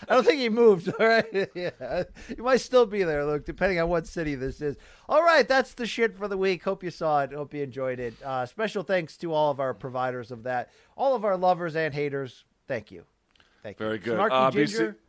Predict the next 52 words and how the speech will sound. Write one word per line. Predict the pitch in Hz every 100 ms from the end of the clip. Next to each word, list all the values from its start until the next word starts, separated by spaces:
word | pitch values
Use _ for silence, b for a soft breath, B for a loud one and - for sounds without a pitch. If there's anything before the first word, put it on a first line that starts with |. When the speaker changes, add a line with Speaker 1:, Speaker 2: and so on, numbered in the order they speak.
| _
Speaker 1:
thank | - 131 -
you. | 82 _
All | 127
right. | 123 127
Speaker 2:
Yeah, | 110
Speaker 1:
All |
Speaker 2:
she | 82 -
Speaker 1:
right. | 131
Speaker 2:
loves | 123 98
you. | 92 92
Uh, | 123 120
B | 113 139
C, | 143
with | 139
that | 143 143
in | 139
mind, | 139 147 147 b b b
it | 117
is | 127 -
time | 156 143 147
for | - 139 135
our | 127 123
odds | 127 135 127
and | 139
ends. | 131 107
What | 95 127
is | 139 120
your | 135 104
odd | 104 107 107
and | 110 107
or | 104 101 107
end? | 127 117 80 - - _ _ _ -
Speaker 1:
Hey, | 214
I | 220 262
wanna | 466 427
shout | - - 170 151
out | 139 131
what | 160 156
was | 170 160
a | 156
fantastic | - 170 156 - 214 190 - 156 -
fight | 139 123 110
in | 151
the | 151 160
opener | 196 196 190 180
to | -
the | 165 143
E | 175
S | 160
P | -
N | 175
Plus | 147 175 170